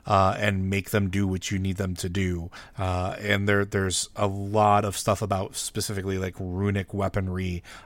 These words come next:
uh, and items of that nature throughout all of Maldraxxus and throughout, uh, Torghast and, and other places. So we'll find out more,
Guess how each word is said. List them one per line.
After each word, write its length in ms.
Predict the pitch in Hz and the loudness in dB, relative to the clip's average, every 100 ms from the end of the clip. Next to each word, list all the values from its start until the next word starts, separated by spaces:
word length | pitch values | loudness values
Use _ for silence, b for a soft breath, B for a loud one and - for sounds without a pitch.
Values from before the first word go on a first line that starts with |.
| - | 0
uh, 160 | 98 101 | 2 2
and 120 | 110 | 0
items 300 | 104 101 95 | 2 0 0
of 80 | 95 | -2
that 160 | 101 | -2
nature 380 | 101 98 - 92 | -2 -2 -2 -4
throughout 320 | - 104 95 | -4 -2 -2
all 220 | - 104 101 | 2 6 6
of 80 | |
Maldraxxus 760 | 98 98 95 95 92 - 92 - - | 6 2 2 0 0 -2 -2 -2 -2
and 160 | 95 | -6
throughout, 420 | 98 98 92 92 - B B B | -2 0 2 0 -4 B B B
uh, 360 | 104 98 95 98 - | 2 4 4 -2 -6
Torghast 600 | - 104 95 98 92 - | 0 2 4 2 0 -4
and, 160 | 98 104 | -4 -4
and 140 | 101 | -2
other 180 | 95 90 | -2 -2
places. 480 | - 95 87 95 85 | -2 -2 -2 -4 -4
So 300 | 101 92 87 B B B | -2 -2 -4 B B B
we'll 180 | 117 127 | 2 2
find 280 | - 143 | 4 6
out 180 | 139 120 | 8 6
more, 520 | 110 120 120 104 95 | 6 4 6 6 4